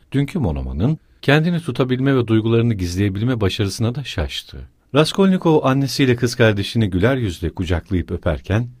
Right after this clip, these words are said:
"Evet." dedi. "Hemen hemen tümüyle iyileştiğimi şimdi kendim de görüyorum."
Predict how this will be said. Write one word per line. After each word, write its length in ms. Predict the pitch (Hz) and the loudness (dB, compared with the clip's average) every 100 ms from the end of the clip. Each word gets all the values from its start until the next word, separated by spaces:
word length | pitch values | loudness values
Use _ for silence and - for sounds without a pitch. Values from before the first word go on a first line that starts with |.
| _ - | _ -2
"Evet." 320 | 117 92 - | 2 2 -2
dedi. 260 | 82 65 82 _ _ _ _ | -12 -14 -18 _ _ _ _
"Hemen 280 | 180 175 | 0 2
hemen 300 | 131 110 104 | 4 4 2
tümüyle 460 | 95 139 113 87 95 | 0 0 0 2 0
iyileştiğimi 720 | - 101 95 92 - 98 92 | 0 0 2 0 -2 0 0
şimdi 440 | 92 120 95 113 120 | 0 -2 0 0 -2
kendim 380 | 113 95 92 | -2 0 0
de 60 | 80 | -4
görüyorum." 460 | 76 78 78 73 | -8 -10 -10 -14